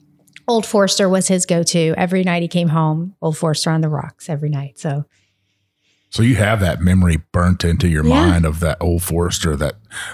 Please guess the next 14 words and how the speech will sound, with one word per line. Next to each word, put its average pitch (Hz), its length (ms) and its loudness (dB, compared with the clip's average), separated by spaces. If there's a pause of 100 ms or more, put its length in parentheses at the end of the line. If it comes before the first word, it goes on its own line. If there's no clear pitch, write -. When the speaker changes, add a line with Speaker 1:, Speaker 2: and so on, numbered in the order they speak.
Speaker 2:
that - 160 -2
smell 92 420 2
of 76 140 -4
bourbon 73 440 0
that 80 160 -6 (200)
just - 240 -2
is 78 140 -4
beautiful, 87 460 -2
right? 76 240 -2 (140)
Speaker 1:
Yes, 285 480 0
yes. 285 300 0
When 226 100 0
I 233 160 2
was, 320 240 0